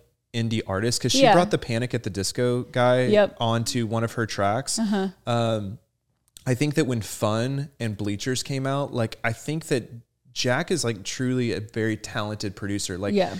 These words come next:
Speaker 1: you can't do Steel Train, <laughs> which no one really knew about, and then Fun, and then Bleachers. Those were all, like, three really successful but very, like, unique, like, genre bending
Speaker 2: Yeah.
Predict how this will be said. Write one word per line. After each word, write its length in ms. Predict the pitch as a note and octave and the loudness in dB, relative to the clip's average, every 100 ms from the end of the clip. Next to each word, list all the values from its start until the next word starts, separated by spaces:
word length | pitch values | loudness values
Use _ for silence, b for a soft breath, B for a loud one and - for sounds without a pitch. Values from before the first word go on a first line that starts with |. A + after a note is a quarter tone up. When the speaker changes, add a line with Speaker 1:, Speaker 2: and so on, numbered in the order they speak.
| - | -8
Speaker 1:
you 140 | B2+ C3 | -4 -2
can't 320 | E3 F3+ C#3+ | -2 -2 0
do 180 | C#3+ B2+ | 0 2
Steel 340 | - B2+ B2+ | 0 0 0
Train, 320 | B2 A#2+ A2 | 0 -2 -2
<laughs> 100 | A#2 | 0
which 200 | F3+ - C3 - | 2 2 0 -2
no 60 | |
one 100 | C#3+ - | -4 -2
really 260 | D3+ - | -4 -2
knew 120 | B2 A2 | -2 -2
about, 400 | C3 A2+ G2+ G2+ D#3 G3+ B B - | -2 0 2 2 -2 -10 B B -4
and 100 | C3 | 0
then 140 | C3 | 0
Fun, 560 | A2+ - D3 B2+ A2+ A2+ b b - | -2 0 2 2 0 -4 b b -6
and 100 | A#2+ | -2
then 140 | A#2+ | 0
Bleachers. 560 | A2 A#2 B2 - A2 G2+ | 0 2 2 2 -2 2
Those 160 | C3 F3+ | 2 2
were 100 | - | 2
all, 160 | C3 | 2
like, 160 | C#3+ A2+ | 2 -2
three 460 | - - B2 C3 | -8 -4 -2 0
really 340 | A#2 G#2+ A#2 B2+ | 0 0 0 0
successful 680 | - A#2 - G#2+ G#2+ - A#2 | -2 -2 -2 -2 -2 -2 -2
but 180 | A2+ A#2+ | -2 -2
very, 220 | A2 A2+ | 0 2
like, 260 | G#2 G2 | 0 -2
unique, 440 | A2 G#2+ G#2 A2 - | -6 -4 -4 -6 -4
like, 180 | A2 G2 | -6 -4
genre 460 | - G#2 A2 A2+ G#2 | -4 -2 0 0 -2
bending 560 | G#2+ G#2+ G#2 G#2 G2+ | -2 -4 -4 -4 -2
Speaker 2:
Yeah. 360 | G#3+ G3 - | 0 2 0